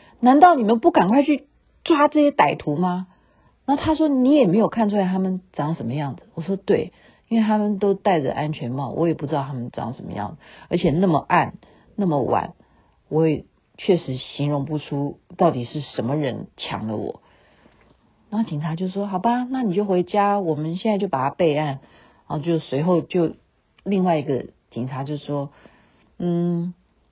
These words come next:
最近是常常有这样子的 case 啦，嗯，附近是有这样子的情况的。”哦，就不，不奇怪，他们也不奇怪。哦，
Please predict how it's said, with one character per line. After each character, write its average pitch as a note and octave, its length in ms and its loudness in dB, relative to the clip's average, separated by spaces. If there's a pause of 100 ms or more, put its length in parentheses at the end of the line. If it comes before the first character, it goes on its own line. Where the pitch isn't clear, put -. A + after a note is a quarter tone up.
(320)
最 F#4+ 160 4
近 D#4 200 0
是 D4 200 0
常 G#3+ 200 2
常 A3+ 180 6
有 F3 140 4
这 F#3 140 0
样 F3+ 140 0
子 C3 100 -6
的 - 320 -4
case - 500 -2
啦， - 240 -10 (200)
嗯， D#3+ 240 -4
附 - 180 0
近 A#3 240 0
是 F#3 400 -4 (600)
有 D3 240 4
这 G#3+ 100 0
样 F3 160 2
子 D3+ 100 -12
的 - 380 -8 (540)
情 D3 240 -4
况 F3+ 260 0
的。” - 60 -18 (540)
哦， - 240 -12 (240)
就 F#4 100 6
不， G4+ 160 6
不 G#4 180 6 (140)
奇 C4 120 0
怪， F4+ 300 6 (220)
他 - 120 4
们 B4+ 140 8
也 G#4+ 60 6
不 A4+ 180 4
奇 - 160 4
怪。 A4+ 220 4
哦， - 640 -8